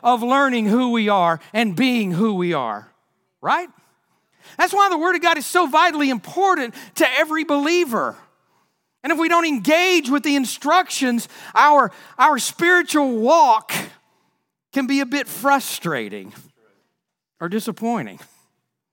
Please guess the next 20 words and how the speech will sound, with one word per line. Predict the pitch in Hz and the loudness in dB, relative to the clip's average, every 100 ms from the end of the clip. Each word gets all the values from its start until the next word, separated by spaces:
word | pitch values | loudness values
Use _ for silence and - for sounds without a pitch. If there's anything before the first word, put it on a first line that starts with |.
| _ _ _ _ _ _ _ _ _ _ _ _ _ - | _ _ _ _ _ _ _ _ _ _ _ _ _ -10
But | 208 | -6
when | 214 | -4
we | 196 | -2
engage | 185 135 135 220 247 175 | -4 -6 -4 -2 -2 -4
with | 180 | -4
the | 175 | -4
instructions, | 151 127 - 226 277 - - 120 139 - _ _ _ _ _ _ _ _ | -8 -8 -10 -8 -8 -8 -14 -16 -20 -20 _ _ _ _ _ _ _ _
we | 226 | -6
begin | 240 202 247 | -2 0 0
to | 185 | -2
fully | 147 254 262 190 | -6 -8 -6 -6
understand | 175 180 170 - - 220 220 139 - - | -6 -6 -6 -12 -10 -8 -8 -8 -12 -8
the | 180 | -6
things | 175 226 208 156 | -4 -2 -2 -4
that | - _ | -8 _
the | 160 | -8
Lord | 160 160 151 | -6 -6 -6
has | 170 156 151 | -6 -8 -10
for | 113 110 - | -16 -16 -18
us. | - | -20